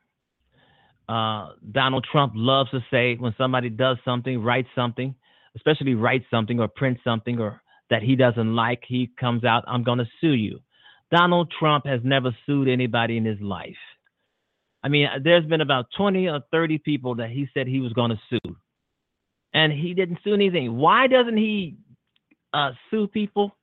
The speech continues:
when he says he's gonna do it? Because if he sues, tries to sue anybody,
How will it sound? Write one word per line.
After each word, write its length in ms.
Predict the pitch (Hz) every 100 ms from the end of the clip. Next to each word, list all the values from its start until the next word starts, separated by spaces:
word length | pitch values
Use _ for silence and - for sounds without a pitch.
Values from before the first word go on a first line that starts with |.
| _ _ _ _ -
when 120 | 156
he 100 | 160
says 160 | 165 160
he's 100 | 156
gonna 200 | 160 156
do 200 | 151 170
it? 100 | 170 - _ _ _
Because 300 | - 151 156 135 _ _ _ _ -
if 200 | 185 185
he 220 | 208 185 -
sues, 300 | 202 202 180 -
tries 380 | 190 208 202 170
to 120 | 151 -
sue 200 | 160 - -
anybody, 680 | 170 175 107 104 98 -